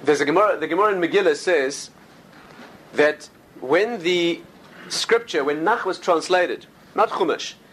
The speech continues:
you, you're aware, I presume, that the scriptures, right, what in English they call the canon, is made up of twenty-four books, right, of what we call Tanakh, Torah, Nevi'im, and Ksuvim. Five books of Chumash, and the rest being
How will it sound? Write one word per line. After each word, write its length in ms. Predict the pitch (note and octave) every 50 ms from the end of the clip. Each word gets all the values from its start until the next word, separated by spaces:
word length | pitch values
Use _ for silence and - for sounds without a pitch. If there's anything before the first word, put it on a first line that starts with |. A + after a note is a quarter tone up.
| - - -
you, 160 | - D3+ F3
you're 180 | D#3+ - F3 E3
aware, 240 | E3+ E3 G3 G3+ F#3+
I 100 | E3 D3+
presume, 500 | - D#3+ D3 B2 B2+ C#3+ B2+ A2+ - - - - - - - - - - - -
that 320 | - C#3+ D3 D3 D3 - - - - - -
the 260 | A#2+ C3+ C3+ C3+ C3
scriptures, 640 | B2+ - - - G#3 G#3 G3+ - - C#3+ G#2+ G2 -
right, 240 | C#3+ C#3+ D3 C#3+ -
what 220 | D3 C#3+ - -
in 80 | C#3+ C#3
English 280 | D#3 E3 D#3+ D3 -
they 120 | - C#3 C3+
call 160 | C3+ D3 C#3
the 60 | B2
canon, 420 | A#2+ - F#3 E3+ D3 B2 F#2 - - - - - - - - -
is 160 | D3+ C#3+ -
made 180 | C#3+ D#3 D#3+ D#3+
up 140 | D#3+ D#3 D3+
of 120 | C#3 - -
twenty-four 500 | - F3 F3 E3+ D#3 - - F3 D#3+ D3
books, 460 | - F3+ F3 - - - - - - - - - - - - - - -
right, 220 | C#3+ E3 F3+ -
of 200 | - D3+ D#3 D3
what 100 | D3 D#3
we 80 | D3 D3+
call 160 | D3+ E3 E3
Tanakh, 440 | D#3+ E3+ D#3+ E3 D3+ B2 - - -
Torah, 240 | - E3 E3+ F3 E3+
Nevi'im, 420 | D#3 D3 C3+ D3+ D#3 D#3 D3+ C#3+
and 140 | C#3 C3+ C#3
Ksuvim. 380 | - - F3 E3 B2+ A2+ - - - - - - -
Five 380 | - - - - G3 F3+ - -
books 220 | E3 F3+ F3 -
of 100 | E3+ -
Chumash, 440 | - - E3+ E3+ F#3 A3+ - - - - - - - - -
and 140 | E3 D#3 D3
the 80 | E3+
rest 320 | F3+ G#3 G#3+ G#3 - - D3+
being 400 | G3 G#3+ G3 F3+ F3 F3+ F3